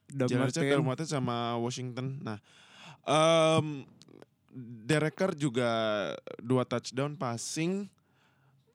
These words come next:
Speaker 2: Terus, eh, Chandler Jones nih, mantan pemain lo.
Speaker 1: Yes.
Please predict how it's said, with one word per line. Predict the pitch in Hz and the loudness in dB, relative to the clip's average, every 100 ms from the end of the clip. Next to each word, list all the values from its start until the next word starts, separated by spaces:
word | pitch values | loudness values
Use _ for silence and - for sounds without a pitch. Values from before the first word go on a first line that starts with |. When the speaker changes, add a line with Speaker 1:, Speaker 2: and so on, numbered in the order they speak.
| _ _ _ _ _ | _ _ _ _ _
Speaker 2:
Terus, | - 202 220 - | 0 4 4 2
eh, | 156 165 165 165 165 165 160 156 160 - | 2 4 4 4 4 4 4 4 0 -2
Chandler | - 175 175 175 143 | 0 2 2 0 0
Jones | 139 214 214 | 0 0 -2
nih, | 196 147 | -2 -2
mantan | 143 151 151 | -4 -6 -8
pemain | 156 160 | -8 -6
lo. | 185 175 - _ _ - | -4 -4 -6 _ _ 2
Speaker 1:
Yes. | 147 143 127 | 6 6 4